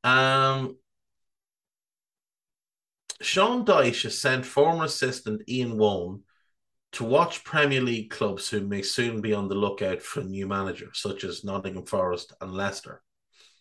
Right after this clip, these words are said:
I hope he's paying him. I do hope he's paying him. Are we sure Ian, Ian Woan wasn't just going to football matches? Like, he lives in Nottingham. Leicester's not that far away.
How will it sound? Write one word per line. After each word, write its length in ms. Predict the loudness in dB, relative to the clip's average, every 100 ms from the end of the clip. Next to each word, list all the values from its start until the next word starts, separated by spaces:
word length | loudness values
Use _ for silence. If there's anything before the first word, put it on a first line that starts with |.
| _ _ 0
I 60 |
hope 160 | 2 2
he's 100 | 0
paying 360 | -2 -4 -2 -4
him. 80 | -12 _ _ _ _ _ _ _ _ _ _ -6
I 60 | 0
do 220 | 4 4
hope 200 | 4 0
he's 140 | -4
paying 320 | 0 0 0
him. 100 | -4 -12 _ _ _ _
Are 60 | -2
we 60 |
sure 220 | 4 6 8
Ian, 340 | 4 2 -6 _ -2
Ian 180 | 0 2
Woan 340 | 2 0 -4 -4
wasn't 320 | -4 -4 -6
just 160 | -4
going 300 | 2 2 2
to 80 | -4
football 340 | -2 -2 0 0
matches? 580 | 0 -2 -6 -6 -10 _ _ _ -4
Like, 180 | -4 -4
he 180 | -4 0
lives 420 | 4 4 4 -4
in 280 | -4 -6 -2
Nottingham. 520 | 0 0 -2 -10 -18 _ _ _ _ -4
Leicester's 640 | 2 2 2 0 0 -2
not 380 | -4 -2 -2 0
that 200 | -2 0
far 300 | 0 0 2
away. 420 | 4 2 2 -4